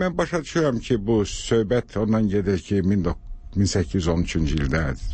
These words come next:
Gürcüstan müqaviləsi, e, bu olub. Ondan sonra, e, Ermənistanda, Azərbaycan torpağı Ermənistan tərəfindən hələ Sovet dövründə indi bir,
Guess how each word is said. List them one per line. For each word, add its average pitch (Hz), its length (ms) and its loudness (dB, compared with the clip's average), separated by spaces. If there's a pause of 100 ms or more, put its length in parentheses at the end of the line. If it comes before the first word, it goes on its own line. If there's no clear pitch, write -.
Gürcüstan 87 420 2
müqaviləsi, 71 720 0
e, 65 80 -2 (1300)
bu 98 180 4
olub. 73 320 -2
Ondan 107 300 2
sonra, 95 320 2
e, 92 360 0 (100)
Ermənistanda, 92 720 0 (300)
Azərbaycan 110 520 0
torpağı 104 440 0
Ermənistan 95 460 0
tərəfindən 90 460 0
hələ 90 120 -2
Sovet 87 380 -2
dövründə 82 480 2
indi 78 280 -2
bir, 190 140 2